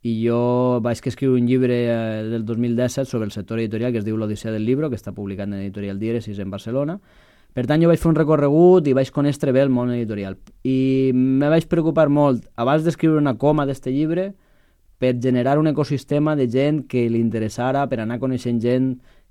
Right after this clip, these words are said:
que poguera interessar en ser per este llibre. Jo tinc un Twitter amb més de cinc mil cinc-cents seguidors, jo tinc una tertúlia en Pincho, en la llibreria, on he anat replegant gent que li interessa este tema.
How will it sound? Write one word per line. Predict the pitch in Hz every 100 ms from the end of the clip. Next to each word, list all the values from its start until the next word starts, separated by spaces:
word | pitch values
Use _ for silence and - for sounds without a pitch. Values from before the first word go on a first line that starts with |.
| _
que | 120
poguera | 107 113 120
interessar | 117 117 110 113 113 107 - - - - - -
en | 120
ser | - 104
per | 110
este | - 104
llibre. | 123 135 147 147 143 _ - -
Jo | 120
tinc | 131
un | 127
Twitter | 120 135 123
amb | 120 117
més | 120
de | 117
cinc | - 117
mil | 117 107
cinc-cents | 117 107 110
seguidors, | 113 120 143 151 151
jo | 127
tinc | 117 117
una | 113
tertúlia | 104 98 120 120 113 107 104 101 98
en | 104 104
Pincho, | - 123 120 - 117 113
en | 110 101 95 104
la | 110
llibreria, | 113 107 120 127 117 110 - -
on | 120 120
he |
anat | 127 127
replegant | 123 123 117 123
gent | 117 120
que | 113
li | 113
interessa | 101 101 104
este | - 131
tema. | 160 160 156 156